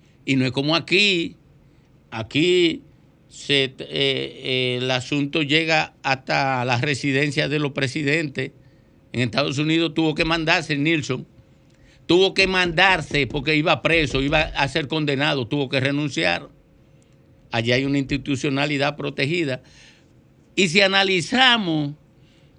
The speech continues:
a Estados Unidos con el esquema de análisis que usamos para estos países donde la institucionalidad no funciona y donde los presidentes,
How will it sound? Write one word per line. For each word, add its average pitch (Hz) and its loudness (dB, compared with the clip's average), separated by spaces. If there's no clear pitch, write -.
a 165 6
Estados 202 2
Unidos 185 2
con 170 2
el 175 4
esquema 208 4
de 202 2
análisis 180 0
que 175 -8
usamos 180 0
para 160 2
estos 190 -4
países 165 0
donde 170 0
la 156 0
institucionalidad 156 -2
no 185 -4
funciona 156 -4
y 151 2
donde 165 2
los 165 0
presidentes, 165 0